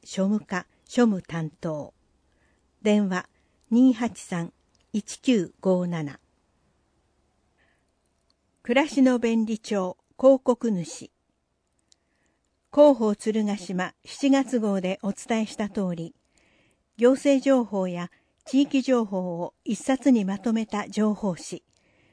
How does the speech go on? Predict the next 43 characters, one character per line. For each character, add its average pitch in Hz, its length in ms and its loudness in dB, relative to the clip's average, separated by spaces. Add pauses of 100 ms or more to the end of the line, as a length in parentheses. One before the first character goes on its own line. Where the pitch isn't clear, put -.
(280)
暮 247 160 2
ら 269 60 -2
し 269 140 0
の 254 160 6
便 240 220 2
利 240 140 -2
帳 220 320 -4
を 208 140 -4
発 202 240 -12
行 214 160 -2
す 208 180 -6
る 190 100 -8
た 175 140 -8
め、 165 200 -10 (760)
株 240 220 0
式 269 240 0
会 240 200 0
社 - 260 -8 (100)
サ 240 240 -4
イ 269 60 6
ネ 269 120 6
ッ 269 40 -2
ク - 120 -12
ス - 160 -6
の 185 280 -2
営 240 180 2
業 247 200 2
担 226 240 -2
当 214 200 -2
者 180 200 -6
が 165 180 -8 (560)
広 254 200 2
告 - 280 0
掲 240 200 0
載 233 260 -2
の 226 180 2
お 208 80 0
願 196 320 -4
い - 20 -4
に、 185 220 -10 (480)
市 285 220 2
内 214 240 2
の 175 200 -8